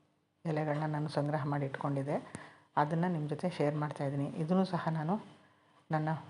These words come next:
ಪಾಟ್‌ಗೆ ಮತ್ತು ನನ್ನ ಗಾರ್ಡನ್‌ಗೆ ಸಹ ಉಪಯೋಗಿಸ್ಕೊತೀನಿ.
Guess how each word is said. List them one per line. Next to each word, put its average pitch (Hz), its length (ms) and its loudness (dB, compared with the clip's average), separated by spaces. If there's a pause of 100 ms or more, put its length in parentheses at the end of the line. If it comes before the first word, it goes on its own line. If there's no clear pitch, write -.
(1000)
ಪಾಟ್‌ಗೆ 160 380 8
ಮತ್ತು 151 340 0 (560)
ನನ್ನ 151 220 0 (100)
ಗಾರ್ಡನ್‌ಗೆ 147 460 2
ಸಹ 143 200 -4 (600)
ಉಪಯೋಗಿಸ್ಕೊತೀನಿ. 156 640 2